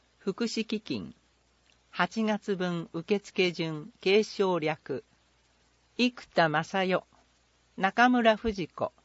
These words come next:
小規模多機能ひまわり、深間。山本和弘、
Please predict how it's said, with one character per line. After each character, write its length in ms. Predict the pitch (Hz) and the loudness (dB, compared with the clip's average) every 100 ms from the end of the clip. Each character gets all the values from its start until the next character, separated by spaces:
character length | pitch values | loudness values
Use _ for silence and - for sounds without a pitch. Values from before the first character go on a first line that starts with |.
| _ _ _ _ _ _ | _ _ _ _ _ _
小 400 | - - 240 240 | -2 4 6 6
規 180 | 226 233 | 4 -2
模 160 | 208 214 | 2 2
多 180 | 208 202 | 2 0
機 180 | 240 | 0
能 280 | 220 165 123 | 0 2 0
ひ 220 | 123 196 196 | -4 -4 0
ま 200 | 220 208 | 2 2
わ 120 | 131 | 2
り、 200 | 107 - | -2 -10
深 340 | - 196 202 175 | -12 -2 4 4
間。 200 | 175 151 _ _ _ _ _ _ _ _ _ _ | 4 -4 _ _ _ _ _ _ _ _ _ _
山 300 | 190 196 220 | 6 8 8
本 300 | 240 233 220 - | 6 4 2 4
和 120 | 190 | 4
弘、 520 | 214 214 156 117 - | 4 0 -2 -4 -4